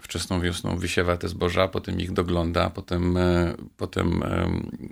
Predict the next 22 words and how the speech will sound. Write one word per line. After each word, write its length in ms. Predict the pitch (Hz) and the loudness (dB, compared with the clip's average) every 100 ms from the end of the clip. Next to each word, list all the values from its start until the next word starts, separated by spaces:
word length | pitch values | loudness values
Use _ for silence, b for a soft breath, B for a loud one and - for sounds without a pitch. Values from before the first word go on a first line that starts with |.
| - - - | -14 -6 -2
następują 560 | 85 - 87 95 92 | 0 0 0 2 2
żniwa 360 | 87 90 92 92 | 2 2 2 2
i 40 | |
dopiero 360 | 90 87 98 90 | -2 0 2 2
później 520 | - 98 92 92 - b b b b b - | 2 2 2 2 0 b b b b b 0
rolnik 300 | 90 92 90 | 4 4 2
podejmuje 360 | 95 90 87 87 | 2 4 6 6
decyzję 420 | 87 87 90 87 | 4 2 4 4
o 40 | |
tym, 200 | 87 90 | 2 -2
czy 180 | - 90 | -2 2
je 280 | 85 87 85 | 4 4 4
sprzedaje, 520 | - - 87 87 87 | 2 2 4 6 4
czy 160 | - 90 | 2 0
je 80 | |
przechowuje, 560 | 90 95 101 90 95 85 | 0 2 2 4 6 4
a 40 | |
najchętniej 500 | 87 82 90 85 90 | 2 2 2 2 0
przechowuje, 560 | 87 101 104 87 90 90 | 2 4 4 6 6 6
bo 100 | 85 | 4
dopiero 320 | 82 90 85 | 0 0 -2
wtedy, 360 | - 87 87 | 0 2 4